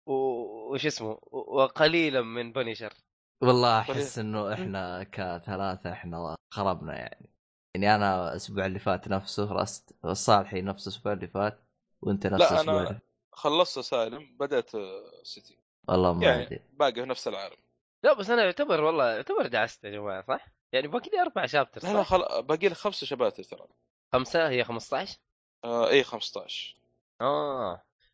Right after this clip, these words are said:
Speaker 1: في شابتر ثمانية، هذا يعتبر، أعتبره كاتسين، ما أعتبره شابتر.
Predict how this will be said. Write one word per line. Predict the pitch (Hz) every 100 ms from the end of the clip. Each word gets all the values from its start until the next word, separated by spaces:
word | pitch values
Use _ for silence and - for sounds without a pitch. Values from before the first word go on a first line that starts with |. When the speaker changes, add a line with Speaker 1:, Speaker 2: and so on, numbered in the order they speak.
| -
Speaker 1:
في | 302 415
شابتر | 175 214 220 - 147 131 _ -
ثمانية، | 151 143 202 185 143 151 - _ _ -
هذا | 269 240
يعتبر، | 202 233 -
أعتبره | 156 156 170 233 202 190
كاتسين، | - - - 170 131
ما | 127
أعتبره | 139 151 127 117
شابتر. | 120 107 -